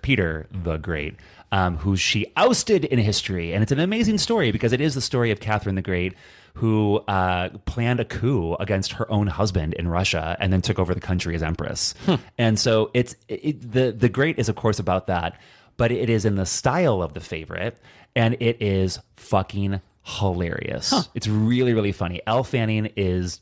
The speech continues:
Speaker 1: just so good, man. She is, she's such a delight in this movie.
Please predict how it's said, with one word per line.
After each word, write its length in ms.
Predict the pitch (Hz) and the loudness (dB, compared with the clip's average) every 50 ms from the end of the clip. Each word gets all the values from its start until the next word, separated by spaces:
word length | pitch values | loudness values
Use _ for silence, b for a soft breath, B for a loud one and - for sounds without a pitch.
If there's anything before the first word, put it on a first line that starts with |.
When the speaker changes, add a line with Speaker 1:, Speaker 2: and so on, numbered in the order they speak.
| - 92 - | -16 -14 -4
Speaker 1:
just 240 | - 110 98 - - - | -2 0 0 0 0 0
so 180 | - 101 98 101 | 2 2 2 2
good, 240 | 98 104 101 101 | 2 0 0 0
man. 380 | 95 104 104 104 104 104 104 107 - | 0 -2 -2 0 0 -2 -2 -4 -4
She 200 | - - 123 117 | -4 -2 0 0
is, 220 | 113 104 - - - | 0 -2 -4 -8 -10
she's 260 | - - - 110 104 - | -8 -6 -4 -4 -4 -2
such 240 | - - 107 101 | 0 0 0 2
a 40 | 120 | 0
delight 320 | 107 110 104 95 95 101 - | 0 0 0 0 0 0 0
in 60 | - | -2
this 140 | 107 101 - | -4 -2 -2
movie. 360 | 107 107 101 110 107 110 107 | 0 0 2 2 0 0 -2